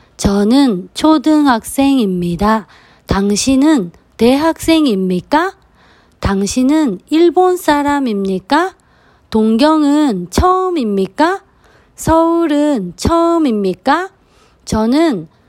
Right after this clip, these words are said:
배용준입니다. 저는 일본은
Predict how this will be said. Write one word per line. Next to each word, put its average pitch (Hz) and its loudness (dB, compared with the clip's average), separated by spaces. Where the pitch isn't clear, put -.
배용준입니다. 233 0
저는 214 -2
일본은 302 2